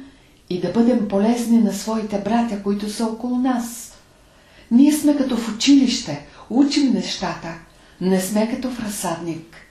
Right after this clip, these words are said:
Църквата е голям разсадник. Там може всичко да посееш. Училището обаче е градина, в която трябва да се посеят само неща, които ще пренесат полза.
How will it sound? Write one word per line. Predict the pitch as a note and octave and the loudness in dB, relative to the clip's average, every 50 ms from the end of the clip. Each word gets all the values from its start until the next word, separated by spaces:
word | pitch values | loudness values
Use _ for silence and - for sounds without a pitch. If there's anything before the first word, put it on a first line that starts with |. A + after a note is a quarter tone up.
| _ _ _ _ - - - _ _ _ | _ _ _ _ -20 -20 -20 _ _ _
Църквата | - A#3+ G#3+ A3 A3+ - G#3+ A3 - A#3+ | 0 2 2 2 0 -2 -6 -6 -4 -4
е | A3+ A3+ A3+ | -4 -2 -2
голям | A3+ A#3 A#3 A#3+ A3+ G3+ | 0 0 2 2 2 0
разсадник. | F#3+ F#3 - - - F3 E3 E3 F3+ E3+ E3+ - - - - - - _ _ _ _ _ _ _ | -2 -4 -6 -6 -6 -6 -6 -6 -8 -12 -12 -14 -18 -20 -20 -20 -20 _ _ _ _ _ _ _
Там | - A#3+ A3+ G#3 | 0 2 2 2
може | G#3 G#3+ G#3 G#3 G#3 G#3 | 2 0 0 0 -2 -4
всичко | - - - - - D#4 D#4+ - - - C#4+ C4 | -6 -6 -8 -4 -2 -2 -2 -2 -4 -4 -4 -2
да | - G3+ G#3 | -2 -4 -4
посееш. | G3 F#3 - - F#3 E3+ E3 D#3+ E3 - - - - - - _ _ _ _ _ _ _ _ _ _ _ _ | -6 -8 -8 -8 -6 -6 -6 -6 -6 -6 -6 -6 -10 -14 -20 _ _ _ _ _ _ _ _ _ _ _ _
Училището | D#3 F3 F3 - - B3+ C#4+ D4 D4 C#4 C#4 - - C4 A#3 - G3 F3 | -4 -4 -4 -2 2 4 4 6 6 4 0 -2 -4 -6 -6 -6 -6 -6
обаче | D#3 E3 G3 G#3+ - - A#3 | -6 -6 -8 -8 -8 -8 -8
е | G#3+ F#3+ | -6 -6
градина, | F3 F3+ F3 E3+ D#3+ D#3+ F3+ G3 F#3 D#3+ D3+ D#3 - - - - - - - - - | -8 -8 -10 -10 -8 -6 -4 -4 -4 -4 -6 -10 -14 -18 -20 -20 -20 -20 -20 -20 -20
в | - - - | -20 -10 -6
която | F#3 F3+ F3+ F#3 F#3+ F#3 F3+ | -4 -2 -2 -2 -2 -6 -8
трябва | - F#3 F3+ F3+ F3+ F3 F3 E3+ | -8 -8 -8 -8 -8 -8 -10 -10
да | E3 | -10
се | E3 - - - | -10 -10 -12 -12
посеят | - E3+ - - - F#3+ F3+ F3 F3 - - - - - - - - - - - | -14 -16 -12 -10 -8 -6 -6 -8 -10 -12 -16 -20 -20 -20 -20 -20 -20 -20 -20 -12
само | - - D4 D4+ C#4 B3+ | -4 0 2 2 4 4
неща, | A3+ A3 G3+ - - - - B3 C4+ C#4 - - - - _ _ _ _ _ _ _ _ _ _ | 4 2 2 0 -2 -2 -2 -2 -2 -4 -6 -10 -16 -20 _ _ _ _ _ _ _ _ _ _
които | - F3 G#3 A3 B3 A#3+ | -6 -6 -4 -4 -4 -4
ще | A#3 - - G#3+ - | -4 -6 -6 -8 -8
пренесат | G#3 G3+ G3 F#3+ F#3+ - - G#3+ G3+ - - | -8 -8 -6 -6 -8 -8 -8 -8 -10 -10 -10
полза. | - F3+ E3+ D#3+ D#3+ D#3+ D#3+ D#3 D3 | -12 -10 -10 -10 -12 -12 -12 -14 -14